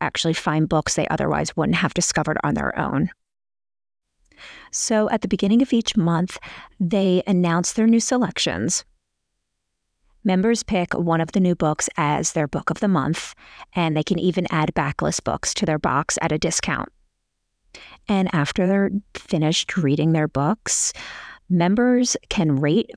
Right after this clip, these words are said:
review, and participate in reading challenges in the app. And it's so great. They can just form a community of people to learn about what books are best for them.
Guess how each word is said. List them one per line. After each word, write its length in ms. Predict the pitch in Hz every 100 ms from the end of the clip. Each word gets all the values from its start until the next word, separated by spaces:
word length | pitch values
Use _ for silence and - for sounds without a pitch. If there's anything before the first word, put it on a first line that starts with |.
| -
review, 540 | 180 151 147 147 180 -
and 100 | 185
participate 680 | - - 185 - 185 196 185
in 180 | 175 156
reading 340 | 165 160 190
challenges 600 | - 240 247 240 247 214
in 160 | 254 240
the 140 | 247
app. 360 | 254 254 269 - - - - - _
And 480 | 202 190 185 175 165 - -
it's 300 | 170 - - -
so 380 | - - 190
great. 320 | 180 180 156 -
They 100 | 160
can 160 | 180
just 240 | 170 156 - -
form 400 | - 202 214 220
a 60 |
community 720 | 220 - 175 170 180 196 214 -
of 220 | 185 -
people 580 | - 208 - 190 226 226 - - -
to 600 | - - 175 160 160 160 - _ _ -
learn 320 | 190 190 190
about 260 | 214 202 175
what 180 | 160 -
books 320 | 175 - -
are 140 | 180
best 280 | 151 156 -
for 140 | - 139
them. 240 | 101